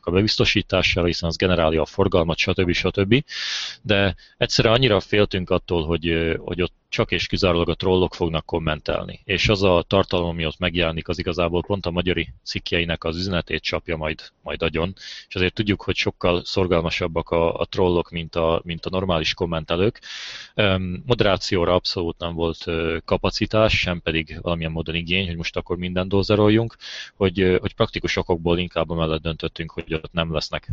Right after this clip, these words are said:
egyelőre legalábbis kommentek. Öm, szóval ez, ez egy nagyon komoly dilemma, hogy mennyire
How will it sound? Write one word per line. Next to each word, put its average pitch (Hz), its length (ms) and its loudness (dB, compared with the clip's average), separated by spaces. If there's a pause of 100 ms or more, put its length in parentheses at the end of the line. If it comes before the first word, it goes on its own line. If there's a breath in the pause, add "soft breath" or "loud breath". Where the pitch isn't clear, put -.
(120)
egyelőre 78 400 0
legalábbis 76 440 -2
kommentek. 76 540 -6 (540 loud breath)
Öm, 95 460 0
szóval 101 340 4
ez, 95 220 2
ez 98 240 0
egy 107 300 0
nagyon 120 440 2 (160)
komoly 92 300 2
dilemma, 85 380 2
hogy 82 180 2
mennyire 85 480 2